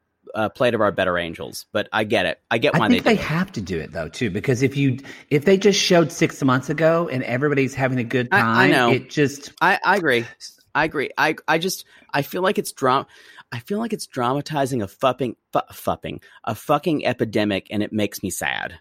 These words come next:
Speaker 2: Um,
Speaker 1: That's all. It, it's not, it's not showing the epidemic that makes me sad. It's dramatizing it.
Speaker 2: Well,
Speaker 1: It's,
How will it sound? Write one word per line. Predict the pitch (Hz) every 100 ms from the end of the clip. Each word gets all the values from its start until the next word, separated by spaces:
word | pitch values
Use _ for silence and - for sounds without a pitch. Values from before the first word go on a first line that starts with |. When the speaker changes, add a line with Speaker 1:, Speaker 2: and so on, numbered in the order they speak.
| - -
Speaker 2:
Um, | 123 117 101 95 98
Speaker 1:
That's | 113 117 -
all. | 107 113 104 -
It, | 127
it's | 156 -
not, | 180 208 -
it's | 165 180
not | 180 -
showing | - - 175 180 190
the | 156
epidemic | 113 123 113 107 110
that | 104
makes | 104 -
me | 98
sad. | - 92 87 87 85 _ _ _ _
It's | 123 117 - - - _ _ _ _ 127 117
dramatizing | 120 104 92 82 - 87 - 58
it. | 53 -
Speaker 2:
Well, | 156 165 170 175 - _ - _ _ _ _ _ _ -
Speaker 1:
It's, | 110 - - -